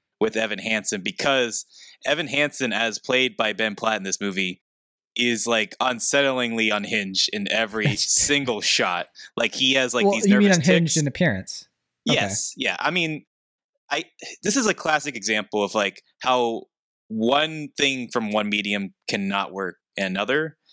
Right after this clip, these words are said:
Speaker 1: in that, like, I, I feel like from a creative standpoint, everyone just went to, eh, Ben Platt adored on Broadway for how many years he played this role. Like, he won a Tony. He's great. We'll just put cameras on him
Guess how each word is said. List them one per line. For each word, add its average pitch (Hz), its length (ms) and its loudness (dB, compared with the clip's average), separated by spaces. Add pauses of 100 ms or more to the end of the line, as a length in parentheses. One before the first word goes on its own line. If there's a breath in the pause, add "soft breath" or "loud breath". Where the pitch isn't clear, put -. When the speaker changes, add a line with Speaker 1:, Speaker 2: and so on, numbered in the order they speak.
(100)
Speaker 1:
in 110 140 2
that, 117 180 -2
like, 107 300 -4 (320 soft breath)
I, 110 160 -2 (120)
I 117 180 -4
feel 180 340 0
like 139 480 0 (800)
from 131 160 0
a 123 40 -2
creative 143 320 2
standpoint, 110 720 -2 (160)
everyone 127 340 0
just 117 200 -4
went 107 280 -2 (800)
to, - 200 0
eh, 117 220 -4
Ben 160 160 0
Platt 135 340 0 (100)
adored 131 520 4
on 113 120 0
Broadway 104 460 0
for 101 140 -8
how 113 100 -2
many 110 160 -2
years 101 280 -2
he 101 80 -6
played 101 320 -2
this 98 200 -6
role. 95 260 0
Like, 92 220 0
he 101 80 -8
won 135 180 0
a 131 60 0
Tony. 117 520 -4 (120)
He's 107 160 -4
great. 120 280 0 (360 soft breath)
We'll 107 120 0
just 123 200 -2
put 139 180 -2
cameras 156 420 0
on 117 200 0
him 151 360 -2